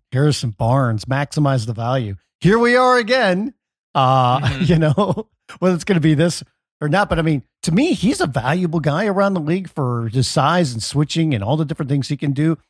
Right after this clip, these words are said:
Speaker 1: It's kinda like Robert Covington as well, because Covington only makes, what, like, ten, eleven million dollars, I think? And his name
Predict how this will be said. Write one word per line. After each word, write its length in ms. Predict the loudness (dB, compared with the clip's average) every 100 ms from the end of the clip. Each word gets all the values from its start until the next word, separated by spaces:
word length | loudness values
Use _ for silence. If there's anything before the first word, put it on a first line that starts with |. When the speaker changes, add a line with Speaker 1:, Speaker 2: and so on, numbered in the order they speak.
| _ -10
Speaker 1:
It's 240 | -8 -8
kinda 180 | -6 -4
like 120 | -2
Robert 300 | 0 0 0
Covington 400 | -2 -2 -2 -2
as 100 | -2 0
well, 180 | 0
because 380 | 0 -2 -2 -4 -10 _ _ _ _ _ _ -20 _ _ _ -4
Covington 400 | 0 0 0 0
only 140 | 2 0
makes, 220 | -2 -6
what, 160 | -10 -8
like, 140 | -10 -12
ten, 640 | -6 0 2 2 2 0
eleven 320 | 0 0 0 2
million 260 | 2 2
dollars, 360 | 0 -2 -2 -4
I 80 | -6
think? 260 | -6 -4
And 180 | -2 -2 -4 _ _
his 160 | -8 -2
name 180 | -2